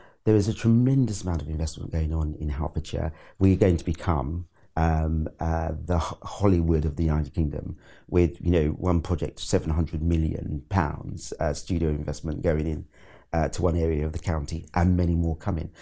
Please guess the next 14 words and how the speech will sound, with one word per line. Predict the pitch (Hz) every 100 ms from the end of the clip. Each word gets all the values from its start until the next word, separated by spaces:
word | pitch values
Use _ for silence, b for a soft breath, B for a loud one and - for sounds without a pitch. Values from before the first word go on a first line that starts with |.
| B
And | 90
I | 87
was, | 90 76 -
I | 85
was | 85 76
visiting | 87 76 - 85
one | 85
of | 82
the | 80
academies | - 90 78 82 87 -
yesterday | 90 - 82 87
in | 80
my | 80
role, | 76 90 78